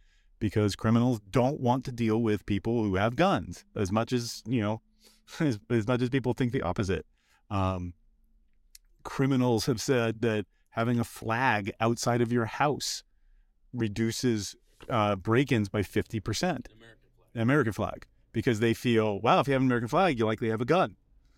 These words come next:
Speaker 1: Um, but one of the best examples is the town of Kennesaw, Georgia. Kennesaw, Georgia, I think in the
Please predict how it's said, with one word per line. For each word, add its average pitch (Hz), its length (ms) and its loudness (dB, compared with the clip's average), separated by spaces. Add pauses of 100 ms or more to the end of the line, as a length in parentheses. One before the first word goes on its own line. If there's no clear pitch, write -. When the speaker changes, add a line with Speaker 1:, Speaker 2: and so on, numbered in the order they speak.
(340)
Speaker 1:
Um, 104 460 -2 (440)
but 139 280 4 (380)
one 151 180 -2
of 185 60 -2
the 143 60 4
best 147 380 0
examples 117 720 0 (100)
is 120 200 0
the 123 100 -2
town 139 240 -2
of 113 80 -4
Kennesaw, 165 580 -2
Georgia. 104 560 -4 (800)
Kennesaw, 165 380 2
Georgia, 131 380 2
I 117 140 4
think 123 200 -2
in 117 120 0
the 104 200 -2